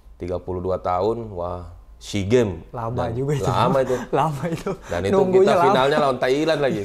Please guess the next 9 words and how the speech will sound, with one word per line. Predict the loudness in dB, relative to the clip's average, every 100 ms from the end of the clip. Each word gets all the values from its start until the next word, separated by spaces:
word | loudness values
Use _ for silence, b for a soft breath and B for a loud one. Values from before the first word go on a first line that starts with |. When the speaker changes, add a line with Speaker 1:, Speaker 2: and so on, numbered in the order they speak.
| -8
Speaker 1:
Itu | -10 -6
pokoknya | -4 -2 -2 -4 -6
hormat | -4 -2 -2 -6 -8
buat, | -8 -6 -6 -8 -16
eh, | -12 -10
adik-adik | -8 -8 -10
semua, | -12 -12 -6 -6
buat | -4 -6 -8
ofisial, | -10 -12 -12 -10 -6 -2 -2 -2